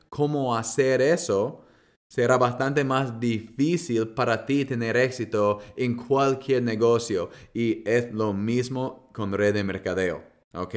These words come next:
Tenemos que hacer dos cosas muy bien en red de mercadeo. El primero es networking, o sea, el poder crecer nuestra red.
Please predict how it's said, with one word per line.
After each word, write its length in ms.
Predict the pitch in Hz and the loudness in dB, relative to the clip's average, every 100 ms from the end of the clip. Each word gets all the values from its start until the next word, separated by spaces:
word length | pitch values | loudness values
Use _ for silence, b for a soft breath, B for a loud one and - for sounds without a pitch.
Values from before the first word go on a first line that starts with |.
| 101 | -2
Tenemos 300 | 104 113 123 | -2 -4 -2
que 100 | 131 | -2
hacer 240 | 113 120 101 | 0 -2 2
dos 200 | 120 120 | 0 0
cosas 380 | 123 123 123 | -2 -2 -4
muy 340 | 113 113 123 120 | -4 -2 -2 0
bien 260 | 117 113 | -2 -2
en 60 | 110 | -2
red 180 | 113 107 | 0 0
de 80 | 107 | -2
mercadeo. 520 | 104 107 104 95 - B B | -4 -2 -2 -2 -6 B B
El 100 | 101 | -8
primero 440 | 101 104 110 127 117 | -4 -2 2 4 4
es 180 | 127 - - | 2 -4 -12
networking, 840 | 101 120 110 110 101 95 82 80 _ b - | -4 -2 0 0 0 -6 -10 -14 _ b -12
o 100 | 98 | -4
sea, 220 | 113 90 | -2 0
el 100 | 98 | -4
poder 720 | - 98 104 117 120 - - | 0 0 2 2 2 -4 -14
crecer 440 | - 107 101 110 104 | -4 -2 0 0 0
nuestra 340 | 104 107 101 | 0 2 4
red. 300 | 117 131 190 | 6 4 4